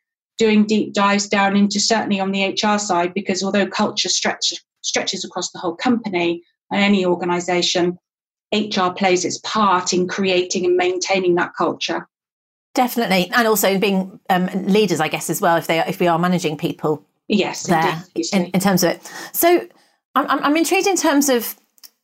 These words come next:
Speaker 2: if, if, you know, you were saying, obviously, the leadership team, and one of the challenges you might have, and I don't know if you've had to do it yourself, is you hold a mirror up to that leadership team, um, and they don't respond. Let's say that there are some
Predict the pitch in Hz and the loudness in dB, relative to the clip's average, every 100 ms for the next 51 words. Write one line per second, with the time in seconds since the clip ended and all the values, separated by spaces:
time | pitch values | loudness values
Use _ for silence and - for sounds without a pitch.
0 | - 269 - 302 254 320 370 320 294 254 | 0 0 2 2 4 2 4 2 2 2
1 | 226 208 - 208 220 208 - - - 175 | 2 -2 0 2 4 4 2 -2 -2 -2
2 | 156 156 185 185 180 - - 185 311 311 | 0 2 6 6 4 -4 -6 -2 0 0
3 | 285 269 233 190 196 202 196 - - 196 | -2 0 0 0 2 4 4 2 -2 -4
4 | 175 175 185 226 185 208 220 202 190 - | -2 -4 -2 -2 -2 -2 -2 -2 -4 -4
5 | - 196 170 185 180 196 147 185 175 - | -2 0 0 0 2 2 2 0 -2 -4
6 | _ _ _ _ - 220 220 277 262 240 | _ _ _ _ -2 2 4 2 4 4
7 | 240 214 - 185 - 196 - 196 180 - | 4 4 2 0 0 0 2 2 2 0
8 | 160 - - 156 147 165 160 _ _ _ | -6 -6 -4 -2 -2 -4 -8 _ _ _
9 | _ 180 185 180 175 190 202 202 196 180 | _ 2 4 4 4 2 2 2 0 -2
10 | - 165 160 185 - 262 254 214 - 202 | 0 0 0 -2 0 2 2 2 0 2
11 | 196 190 - 190 180 175 - | 2 2 4 4 4 2 -4